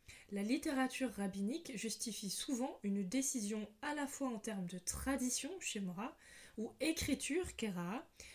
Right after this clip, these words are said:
ou une déduction logique, sevara. Selon le récit islamique traditionnel, le Coran a été rédigé, alors pas révélé, hein, rédigé, compilé, peu après la mort de Mohammed, ce qui a donné une unité et ce qui a fixé la révélation,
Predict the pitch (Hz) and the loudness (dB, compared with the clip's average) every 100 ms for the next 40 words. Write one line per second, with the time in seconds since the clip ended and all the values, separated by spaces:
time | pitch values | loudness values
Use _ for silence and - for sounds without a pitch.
0 | - - 277 320 226 220 214 254 285 254 | -8 0 2 0 -2 -2 2 4 4 2
1 | - - 311 233 247 247 196 170 - - | 0 -2 -2 2 4 4 2 -4 -8 -2
2 | 233 208 170 165 - - - - _ - | 0 0 -4 -6 -12 -20 -20 -20 _ -20
3 | - - - - - 269 277 262 208 208 | -20 -20 -4 0 4 4 4 2 2 0
4 | 208 202 - 214 - 202 196 202 - 175 | 0 -2 -2 -2 -2 0 -2 -2 -6 -6
5 | 175 - 180 254 302 - - 196 196 - | -4 -2 0 0 -2 -10 -2 2 2 6
6 | 233 226 247 330 208 196 190 208 214 185 | 6 6 4 2 2 0 0 0 0 -4
7 | 180 185 190 214 233 311 339 - - - | -4 -4 -2 -2 0 0 -4 -14 -20 -20
8 | - 160 - 202 196 185 185 202 202 165 | -14 -14 -4 -2 0 0 2 2 2 0
9 | 180 - - 175 208 208 202 160 - 208 | -4 -10 -8 -2 0 2 0 -2 -2 -4
10 | - 196 233 - - - - - 269 349 | -2 -2 -2 -4 -18 -20 -20 -2 4 6
11 | 262 - 311 262 247 311 302 262 262 - | 6 4 2 4 4 4 4 4 2 0
12 | 240 196 170 180 - - - - - 214 | 0 0 -2 -8 -18 -20 -6 -4 0 0
13 | 190 208 233 196 185 220 247 233 - 247 | 2 2 4 4 4 4 4 2 2 0
14 | 330 208 - - 196 - - 294 - - | 2 0 -2 -4 -4 -2 -2 0 2 2
15 | 254 339 202 190 196 202 180 - 240 | 2 2 0 0 0 0 0 -2 -4